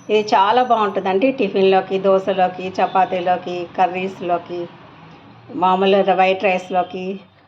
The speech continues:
నోరేం బాగోలేనప్పుడు చాలా బా-, రుచిగా ఉంటుందండి. ఇది కోల్డ్, జ్వరము అలాంటప్పుడు కూడా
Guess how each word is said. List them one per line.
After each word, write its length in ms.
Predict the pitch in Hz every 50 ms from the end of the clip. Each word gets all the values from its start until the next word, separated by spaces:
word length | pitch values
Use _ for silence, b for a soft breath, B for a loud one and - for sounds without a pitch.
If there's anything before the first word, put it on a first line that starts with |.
| _ _ -
నోరేం 480 | 196 196 208 220 226 214 208 208 208 196
బాగోలేనప్పుడు 840 | 202 190 190 190 - 196 190 190 190 190 185 185 180 - 196 202 214 214 240
చాలా 300 | 196 175 175 190 202 202
బా-, 260 | 196 190 175 175 170 190
రుచిగా 360 | 190 185 - 202 185 180 180
ఉంటుందండి. 460 | 180 170 180 165 175 175 175 185 233
ఇది 160 | 233 214 190 - _ _ -
కోల్డ్, 640 | 196 190 190 190 185 185 190 185 185 185 185 175 175
జ్వరము 420 | 196 180 175 180 180 185 190 185
అలాంటప్పుడు 600 | 180 175 175 175 180 190 - 185 175 175 185 190
కూడా 300 | 190 214 220 277 403 508